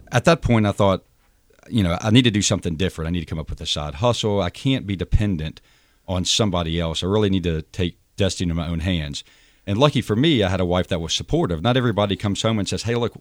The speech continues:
we need to start buying rental property because our jobs are risky." So, you know, my wife was a great partner in it. Uh, so I was, you know, building up, uh, you know, w-, w-, she was at work building up the business. I was working one end, she was working the other.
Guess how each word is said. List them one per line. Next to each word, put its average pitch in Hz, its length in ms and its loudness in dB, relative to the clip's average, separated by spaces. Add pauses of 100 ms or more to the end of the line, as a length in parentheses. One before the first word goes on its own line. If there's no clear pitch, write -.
(120)
we 101 100 -2
need 156 120 0
to 92 80 -2
start 85 180 -4
buying 82 260 -4
rental 95 220 0
property 80 560 -6 (340)
because 87 600 -4
our 87 140 -8
jobs 82 420 -6
are 76 80 -12
risky." 76 440 -6 (500)
So, 117 460 8
you 123 120 2
know, 117 80 8
my 110 80 8
wife 117 260 8
was 98 120 2
a 95 40 0
great 98 240 4
partner 95 540 6
in 92 100 4
it. 107 220 0
Uh, 90 240 0
so 90 180 2
I 98 140 6
was, 98 320 2 (320)
you 95 100 -4
know, 78 120 -2
building 98 480 4
up, 90 280 0
uh, 82 440 -2 (440)
you 92 140 -8
know, 65 120 -10
w-, - 260 -18
w-, 80 180 -14 (140)
she - 200 2
was 113 140 4
at 104 140 2
work 101 260 2
building 95 260 4
up 82 100 -6
the - 60 -6
business. 95 400 -2
I 92 120 0
was 90 260 -2
working 87 360 -2
one 101 180 2
end, 95 200 2
she - 120 -4
was 85 120 -2
working 85 220 -2
the 87 160 2
other. 98 300 4